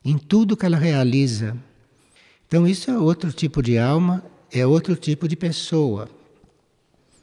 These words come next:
Então é uma pessoa que vive para introduzir amor, introduzir sabedoria, ter uma atividade inteligente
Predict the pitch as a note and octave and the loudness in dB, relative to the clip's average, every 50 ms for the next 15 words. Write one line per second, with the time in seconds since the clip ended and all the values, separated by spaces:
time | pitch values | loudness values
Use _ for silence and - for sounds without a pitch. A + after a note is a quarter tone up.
0 | _ _ _ _ _ _ _ _ _ _ _ - F3+ B3 A#3+ G#3 D3+ C#3+ D3 - | _ _ _ _ _ _ _ _ _ _ _ 0 2 4 4 4 4 2 2 4
1 | E3+ D#3+ D3+ - - G3 G3+ G3+ G3+ G3+ G3+ E3+ C#3+ D#3+ E3 F#3+ G#3 A3 F#3+ G3 | 2 2 2 2 2 2 2 2 2 0 0 2 4 4 4 4 4 2 2 2
2 | A#3+ A#3 A#3 A3 - - _ _ _ _ _ _ _ _ _ _ _ D#3 E3 D#3+ | 2 0 0 -2 -8 -16 _ _ _ _ _ _ _ _ _ _ _ 2 2 4
3 | D#3 D3+ D3+ C#3 C3 B2+ A#2 A2+ G#2+ G2+ F#2+ - - C#3+ D#3+ E3+ E3+ - F#3 F#3 | 4 4 4 4 2 2 0 0 -2 -4 -8 -6 0 2 2 2 4 4 4 4
4 | D3+ F3+ E3 D3 C3+ E3+ F#3+ F#3 G3 F#3 F3+ D#3+ E3 F3+ F3 F3 E3 D#3 - - | 4 4 2 4 4 4 4 4 4 4 4 4 4 4 4 2 0 -4 -10 -16
5 | - - - D3 C#3+ - - E3+ D3+ D3+ D#3+ C#3+ C3+ F3 E3+ - - F#3 D#3+ D3+ | -16 -6 -4 -4 -2 0 0 0 2 2 2 2 2 0 0 0 0 0 0 0
6 | E3 D#3 D3 D#3 C#3+ C#3+ D#3+ E3 D3+ C3+ A2+ A#2+ B2+ C3 - - - - _ _ | 0 2 4 2 4 4 4 4 4 2 2 -2 -4 -10 -14 -20 -20 -20 _ _
7 | _ _ _ _ - F3+ F#3 F#3+ F#3 F#3 F3+ F#3 - F#3 E3+ E3 E3 D3 E3 E3+ | _ _ _ _ 4 6 6 6 6 6 4 2 0 0 2 2 2 2 4 2
8 | E3 E3 D3 E3 D#3 D3+ - D#3+ D#3+ D3+ C#3+ B2+ C3 D#3 E3 E3 D#3 D#3 D3+ - | 4 4 4 2 2 2 2 4 4 4 4 4 4 4 4 4 4 2 -2 -4
9 | - - A#2 A2+ A2 | -6 -6 -6 -6 -8